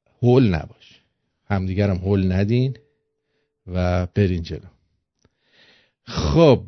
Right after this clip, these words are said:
اه، عرضم به حضور شما که فردا پس این روحانی می‌خواد صحبت کنه.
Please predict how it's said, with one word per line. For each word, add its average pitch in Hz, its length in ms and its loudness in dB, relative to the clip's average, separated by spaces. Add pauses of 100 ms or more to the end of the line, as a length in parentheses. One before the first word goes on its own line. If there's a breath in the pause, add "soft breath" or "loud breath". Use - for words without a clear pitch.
اه، 120 500 6 (2750 soft breath)
عرضم 185 460 4
به 185 80 6
حضور 143 560 4
شما 135 440 2
که 143 600 4 (1500)
فردا 147 440 2
پس 143 280 2
این 165 140 0
روحانی 123 380 2
می‌خواد 117 280 0
صحبت 82 440 -8
کنه. 78 260 -14